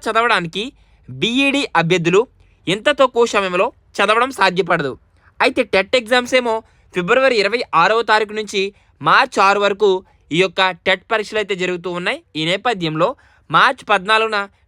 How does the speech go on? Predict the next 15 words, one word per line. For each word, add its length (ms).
టెట్ 280
రిజల్ట్ 320
అంటున్నారు, 380
మార్చి 440
పదిహేనునేమో 580
టీఆర్టీ 420
ఎగ్జామ్ 280
అంటున్నారు. 340
అయితే 300
ముందు 180
ఎస్జిటికి 500
అవకాశం 460
ఇచ్చి 180
డిఎడ్ 380
అభ్యర్థులు 340